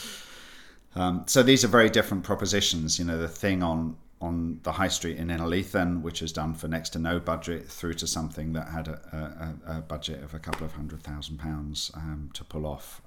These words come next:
Uh, and, you know, I, I always return to the kind of the low budget, um, what can you do yourself in your community? That to me is a,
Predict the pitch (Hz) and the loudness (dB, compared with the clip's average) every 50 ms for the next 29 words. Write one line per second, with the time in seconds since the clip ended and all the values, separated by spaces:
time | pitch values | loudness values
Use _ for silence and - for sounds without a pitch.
0 | - - - 76 76 73 76 73 - - - 80 80 76 - - - - - - | -18 -14 -12 -10 -8 -8 -8 -10 -12 -12 -10 -8 -8 -8 -8 -12 -14 -16 -18 -18
1 | - - - 78 80 78 76 78 80 78 76 - - - 85 85 85 - - 95 | -18 -12 -8 -6 -4 -4 -2 -2 -4 -4 -6 -8 -8 -8 -8 -8 -6 -4 -2 0
2 | 92 90 87 85 80 80 78 - 80 78 - - 82 80 76 73 76 73 - - | 0 0 0 0 0 -2 -2 -4 -6 -6 -6 -4 -4 -4 -2 -4 -6 -6 -8 -8
3 | 73 76 78 - - 78 76 73 73 71 - - - - - - - - - 78 | -8 -8 -10 -8 -6 -6 -6 -6 -8 -10 -12 -18 -20 -20 -20 -20 -20 -12 -8 -4
4 | 78 78 82 82 80 - 78 76 - - 82 78 78 - - - - 80 76 76 | -2 0 0 0 0 -2 -6 -6 -4 -4 -4 -4 -6 -6 -10 -14 -12 -10 -8 -6
5 | 73 73 - - - 92 85 82 80 - - 87 82 80 80 80 80 78 78 73 | -6 -8 -8 -10 -10 -8 -8 -8 -8 -8 -6 -6 -4 -4 -2 -2 -4 -4 -4 -4
6 | 71 - - 78 76 73 - - - - 85 80 76 71 71 - - 82 78 76 | -4 -4 -4 -4 -6 -8 -10 -12 -12 -8 -6 -6 -4 -6 -8 -8 -8 -8 -6 -6
7 | 78 78 73 - - 69 69 - - - - - 78 65 - - - 78 76 76 | -6 -6 -6 -6 -6 -8 -8 -12 -16 -12 -8 -6 -6 -4 -4 -4 -4 -4 -4 -6
8 | 76 71 65 78 76 71 | -6 -6 -6 -6 -8 -8